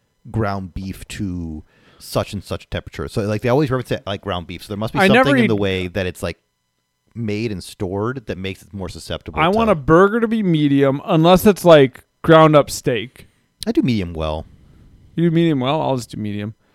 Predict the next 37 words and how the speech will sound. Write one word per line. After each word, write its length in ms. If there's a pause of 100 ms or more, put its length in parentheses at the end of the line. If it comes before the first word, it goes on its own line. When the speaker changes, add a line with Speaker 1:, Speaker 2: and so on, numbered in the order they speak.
(360)
Speaker 2:
Ground 260
up 120
steak 480
that 240
then 180
is 120
a 60
burger, 400
I'd 180
eat 160
rare. 340 (240)
Or, 240
uh, 240
medium 340
rare. 240
Speaker 1:
Mm-hmm. 600
Speaker 2:
Um, 600 (600)
so 260 (460)
Wallaby 480
says, 260
"German 380
cooking 340
guy 200
I 40
watch 380
eats 220
the 80
identical 480
thing 440
as 180
the 80
Wisconsin 680
cannibal 460
sandwiches 480
all 120
the 120
time. 340